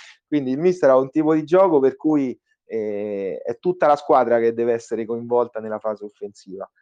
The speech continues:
E purtroppo, ripeto, mancando a volte degli elementi, eh, a turno, perché <laughs> ogni partita siamo stati, eh, costretti a rinunciare a, a qualcuno,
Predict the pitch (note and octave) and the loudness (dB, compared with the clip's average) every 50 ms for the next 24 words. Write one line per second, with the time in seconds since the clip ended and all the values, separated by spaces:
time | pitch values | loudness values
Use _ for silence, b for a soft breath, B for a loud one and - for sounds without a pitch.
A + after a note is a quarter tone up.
0 | _ _ _ _ _ _ - A2+ G#2+ G#2 G#2 G2+ G2 G2+ G#2 G2+ G2+ F#2+ F2+ F2+ | _ _ _ _ _ _ -12 -8 -6 -4 -4 -4 -2 -4 -4 -4 -6 -8 -8 -10
1 | - _ _ C#3 C3+ - - G#3 G3+ G#3 C#3+ C3 C#3 C3+ C3 A2+ G#2 G#2+ G#2+ A#2+ | -12 _ _ -8 -2 2 2 2 4 4 2 2 4 4 4 4 4 2 0 0
2 | A#2 - - D3 D#3 D3+ C#3+ C3+ C3 B2+ B2 A#2+ B2 D3 D3 C#3 - B2 A#2+ A#2+ | 0 0 0 0 2 2 4 4 4 4 4 4 4 4 4 4 2 -4 -4 -2
3 | B2 B2 B2 B2+ C3 C#3 D3 C#3 C3 - _ A2+ G#2+ G2+ G2+ _ _ _ _ _ | -2 -2 -2 -2 -2 -2 -2 -2 -4 -6 _ -10 -12 -12 -12 _ _ _ _ _
4 | _ - G#2 G2+ F#2+ F2+ F2+ E2+ E2+ D2+ F#2 F#2 D#2+ - - - _ - A#2+ - | _ -12 -10 -8 -8 -8 -8 -8 -10 -12 -12 -14 -16 -16 -18 -20 _ -6 -6 -6
5 | - - F3+ F3+ D#3+ A#2+ A#2+ A#2 G#2+ G#2 G#2+ G2+ - G#2+ G#2+ G#2+ G#2 C#3 C#3+ D3 | 0 4 6 6 6 6 4 0 0 0 -2 -4 -4 -6 -6 -6 -2 -2 -2 -2
6 | D#3+ D3 C#3 - - A#2 - - C#3+ B2 A2+ G#2+ A2 A2 G#2+ G#2 - - A#2 A2 | -2 -4 -2 -2 -2 -2 0 -2 0 0 0 0 0 -4 -6 -8 -2 0 0 0
7 | G#2+ A2 G#2+ G#2 G2+ b b b b b b b _ - - G#2+ G#2 - - A#2 | 0 -2 -4 -6 -8 b b b b b b b _ -10 -8 -8 -8 -4 -6 -6
8 | A#2 - _ C3+ C#3 C#3 C#3 - - A2+ G#2+ G#2+ A2 A#2 A2+ A2 G#2+ - - B2 | -8 -6 _ 2 2 2 2 0 0 0 0 0 0 -2 -6 -6 -6 -2 0 2
9 | B2 A#2 A2 G#2+ G#2 G#2 G2+ G2+ G2+ G2+ G2+ G2 G2 F#2+ F#2 G2 G#2+ - - - | 4 4 4 4 4 2 2 2 2 0 0 -2 -4 -4 -4 -6 -6 -8 -4 -4
10 | A2+ G#2+ - - C#3+ C3+ A#2 G#2+ G#2 G2 - | -4 -4 -2 -2 0 0 0 -2 -4 -10 -12